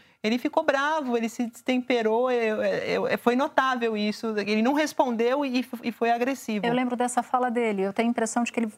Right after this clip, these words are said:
Speaker 2: ele fica muito incomodado com essas cobranças. Mas e a cloroquina, e o tratamento precoce, e o isolamento? É como se ele não quisesse ter que responder por aquilo que ele, que estava antes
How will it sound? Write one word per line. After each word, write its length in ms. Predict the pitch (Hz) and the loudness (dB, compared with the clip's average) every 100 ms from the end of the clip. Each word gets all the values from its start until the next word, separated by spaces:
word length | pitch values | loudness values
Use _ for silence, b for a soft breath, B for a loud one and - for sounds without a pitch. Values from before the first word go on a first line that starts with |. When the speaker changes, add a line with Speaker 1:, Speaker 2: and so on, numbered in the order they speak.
| - | -2
Speaker 2:
ele 180 | 214 208 | -2 -2
fica 440 | - - 254 254 | -8 -2 0 2
muito 320 | 233 220 269 277 | 2 4 2 0
incomodado 560 | 262 247 233 214 214 | 0 0 2 0 0
com 180 | - 233 | -2 -2
essas 300 | 220 - 226 | -2 -4 -12
cobranças. 460 | - 240 202 - 208 | -4 -2 -2 -4 -2
Mas 200 | 262 240 | 0 2
e 120 | 320 | 0
a 60 | |
cloroquina, 720 | 311 311 302 - 285 247 208 214 | 2 0 0 0 0 2 2 0
e 120 | 262 | 0
o 40 | |
tratamento 420 | - 294 285 285 | 2 2 2 0
precoce, 720 | - 277 - 269 254 220 - 254 | 0 -2 0 0 2 -2 -4 -2
e 120 | 302 | 0
o 80 | 311 | 0
isolamento? 720 | 277 285 285 262 269 247 226 | 0 2 2 2 0 0 -2
É 40 | |
como 200 | 220 277 | -2 -2
se 140 | 285 294 | 0 -2
ele 80 | |
não 160 | 294 302 | 0 0
quisesse 600 | 294 254 254 277 285 - | 0 0 2 0 -2 -6
ter 160 | 262 285 | -4 -2
que 100 | 285 | 0
responder 680 | 277 294 - 294 220 196 180 _ _ _ b b b b | -2 0 0 0 2 0 -2 _ _ _ b b b b
por 120 | 262 | 0
aquilo 240 | 254 254 247 | 0 0 -4
que 100 | - | -2
ele, 420 | 226 220 190 175 _ _ _ _ _ | 0 0 0 -4 _ _ _ _ _
que 120 | - | -4
estava 420 | 226 - 254 254 | -2 2 2 2
antes 840 | 247 226 262 302 - 233 196 185 | 2 2 2 -2 -4 -4 -4 -6